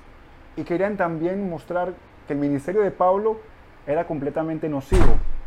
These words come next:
Pablo fácilmente pudo haber caído en la tentación de querer hacer algo para sobresalir.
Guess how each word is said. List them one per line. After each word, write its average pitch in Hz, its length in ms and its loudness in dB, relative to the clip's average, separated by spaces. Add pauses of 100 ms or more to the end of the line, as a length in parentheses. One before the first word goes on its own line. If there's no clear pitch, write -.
(1040)
Pablo 247 320 2
fácilmente 220 720 -4
pudo 214 260 0
haber 202 240 2
caído 202 280 0
en 208 60 -4
la 190 80 0
tentación 175 720 -6 (1000)
de 160 240 -6
querer 180 300 -2
hacer 208 260 -4
algo 208 260 -2
para 175 260 -2
sobresalir. 139 600 -4